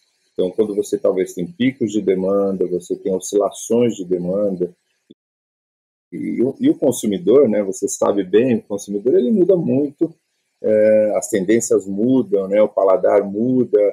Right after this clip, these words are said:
Então, às vezes, uma região que, que produzia um determinado produto, esse produto sai de moda, entra um outro produto, produzido em outra região, e o Magma, ele permite realmente que você monte e desmonte essa fábrica aonde há necessidade do cliente final.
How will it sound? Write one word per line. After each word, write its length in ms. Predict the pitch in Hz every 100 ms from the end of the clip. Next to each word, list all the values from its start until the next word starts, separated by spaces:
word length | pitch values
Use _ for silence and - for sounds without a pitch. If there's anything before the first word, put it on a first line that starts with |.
| - _ _
Então, 360 | 87 - 104 107
às 140 | 95
vezes, 440 | 107 113 107 104 107 - _
uma 320 | 117 117 107 - _ _ 107
região 480 | 107 101 117 113 110 _ _ _ _ _ _ _
que, 220 | 110 104
que 160 | - -
produzia 720 | 113 104 101 95 113 127 104 98 -
um 40 |
determinado 680 | 101 104 104 104 104 107 101
produto, 460 | - 92 110 117
esse 160 | 101 -
produto 320 | 110 107 113
sai 180 | - 110
de 100 | 101
moda, 500 | 95 110 123 107 107
entra 240 | 120 120
um 80 | 107
outro 220 | 113 117 -
produto, 640 | 101 95 117 131 117 -
produzido 380 | - 101 113 113
em 100 | 110
outra 280 | 117 123 117
região, 540 | 110 101 107 131 135 - _ _ -
e 80 | 127
o 80 |
Magma, 420 | 127 139 143 135 127
ele 140 | 131
permite 580 | - 120 123 139 139 131
realmente 380 | 135 127 135 -
que 60 |
você 200 | 123 -
monte 460 | 113 113 165 220 185
e 40 |
desmonte 580 | 131 113 110 110 110 107
essa 200 | - 101
fábrica 600 | - 120 143 131 117 131 -
aonde 600 | 113 120 180 185 160 -
há 160 | 117
necessidade 600 | 117 104 107 - 101 95 98
do 100 | 98
cliente 440 | - 90 76 -
final. 240 | - 80